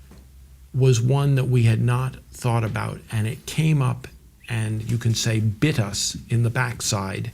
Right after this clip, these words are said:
in a way that we were unprepared for, and the company failed.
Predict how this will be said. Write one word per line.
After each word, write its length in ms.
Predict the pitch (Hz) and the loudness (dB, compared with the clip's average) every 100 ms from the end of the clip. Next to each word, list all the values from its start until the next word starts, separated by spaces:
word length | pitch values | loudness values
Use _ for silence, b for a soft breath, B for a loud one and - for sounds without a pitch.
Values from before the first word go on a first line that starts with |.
| B B B B B | B B B B B
in 140 | - 131 | 4 6
a 80 | 120 | 6
way 280 | 120 123 | 6 6
that 200 | 120 117 | 4 4
we 160 | 117 120 | 4 4
were 200 | 113 113 - | 4 2 4
unprepared 680 | 170 170 170 151 127 117 | 6 6 4 2 2 2
for, 360 | 113 117 113 113 - 127 | -2 0 0 -2 -6 -4
and 120 | 110 | -4
the 60 | 104 | -4
company 400 | - 123 120 113 | -2 0 0 0
failed. 440 | 107 95 87 - | -2 -6 -8 -14